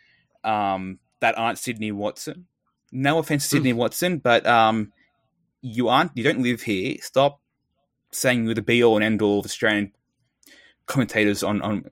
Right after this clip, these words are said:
Speaker 1: on politi-, on Australian politics. You, she isn't the be all and end all. There are other people out here,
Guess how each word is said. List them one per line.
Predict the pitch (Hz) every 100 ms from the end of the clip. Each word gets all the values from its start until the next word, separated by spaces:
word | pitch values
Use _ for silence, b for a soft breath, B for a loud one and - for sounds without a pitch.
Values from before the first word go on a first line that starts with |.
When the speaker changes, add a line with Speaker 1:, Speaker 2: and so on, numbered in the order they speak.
| -
Speaker 1:
on | 110
politi-, | 104 117 104 -
on | 107 95
Australian | 92 110 101
politics. | 107 101 78 - 110
You, | 110
she | - 113 127
isn't | 123 110
the | 110
be | 104 107
all | 95
and | 98
end | 107
all. | 127
There | 110 107
are | 107
other | 95 95
people | 107 107 104
out | 101
here, | 135